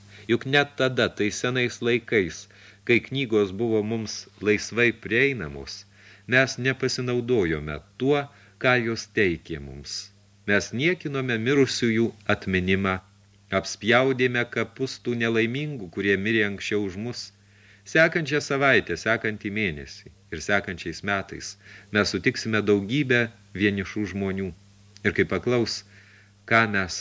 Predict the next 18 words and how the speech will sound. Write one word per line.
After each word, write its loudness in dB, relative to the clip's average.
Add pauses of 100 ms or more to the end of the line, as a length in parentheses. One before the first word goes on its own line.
veikiame, -2 (800)
jūs -2
galėsite 4
pasakyti: -2 (400)
„Stengiamės 0
viską -2
atsiminti. -6 (560)
Ir 2
savo 0
atmintimi -2
mes 0
ilgainiui 4 (340)
vis -2
tiek 2
nugalėsime. 0 (380)
Kada 4
nors 0
mes -4